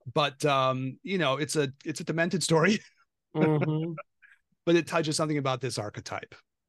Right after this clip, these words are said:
Speaker 1: you know? It's a, it's an oppressive archetype, you know, like they're talking about
Speaker 2: Mm.
Speaker 1: the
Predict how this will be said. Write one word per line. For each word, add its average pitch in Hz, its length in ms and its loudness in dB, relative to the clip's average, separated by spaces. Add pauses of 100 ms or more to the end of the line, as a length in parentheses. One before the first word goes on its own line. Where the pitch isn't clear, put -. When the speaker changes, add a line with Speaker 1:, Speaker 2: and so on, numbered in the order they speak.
(120)
Speaker 1:
you 131 100 4
know? 120 300 0 (380)
It's 131 240 -2
a, 113 280 2 (440)
it's 143 160 -2
an 135 60 0
oppressive 131 460 -2
archetype, 101 520 -8
you 120 100 -6
know, 110 140 -4
like 113 160 -8
they're 113 80 -8
talking 127 220 -4
about 104 120 -6
Speaker 2:
Mm. 104 40 -18
Speaker 1:
the - 40 -20